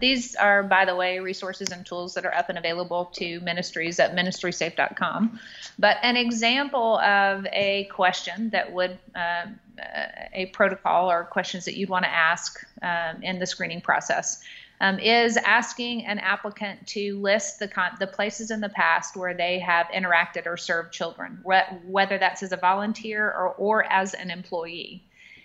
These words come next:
And as you do that and look at the places that the individual has spent time interacting with children in the past, you are looking for a pattern of working with the same,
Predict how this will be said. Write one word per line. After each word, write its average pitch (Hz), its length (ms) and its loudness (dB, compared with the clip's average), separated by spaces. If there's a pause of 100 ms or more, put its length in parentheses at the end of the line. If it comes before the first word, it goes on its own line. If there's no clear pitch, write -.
(120)
And 196 300 0
as 240 280 4
you 214 100 0
do 247 300 0
that 180 280 6
and 185 220 -4
look 262 240 0
at - 160 -6
the 196 80 -6
places 196 500 -4
that 190 240 -6
the 190 140 -4
individual 196 520 0
has 185 220 2
spent 208 380 -2
time 196 380 0
interacting 185 480 0
with 175 140 -8
children 190 360 -4
in 175 100 -10
the 170 60 -8
past, 202 560 2
you 220 160 -2
are 196 100 0
looking 196 520 -2
for 180 220 0
a 175 140 2
pattern 165 680 2
of 175 240 -6
working 190 360 -2
with 185 140 -6
the 170 80 -10
same, 185 640 -2